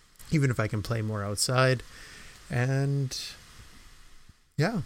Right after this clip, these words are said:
we'll go from there. So let's get back at it. Hopefully you aren't suffering from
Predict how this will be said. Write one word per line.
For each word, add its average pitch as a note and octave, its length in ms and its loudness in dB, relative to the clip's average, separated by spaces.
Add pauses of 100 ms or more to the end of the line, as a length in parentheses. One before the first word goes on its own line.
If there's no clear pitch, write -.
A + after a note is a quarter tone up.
we'll A#2 100 0
go B2+ 160 4
from B2 200 0
there. C3 340 2
So C3+ 440 4 (1300)
let's - 160 2
get C#3 140 0
back C3 240 -2
at B2+ 200 4
it. - 140 4 (640)
Hopefully A#2 680 0 (340)
you A#2 240 -2
aren't A#2+ 260 0
suffering B2 440 0
from A#2 400 0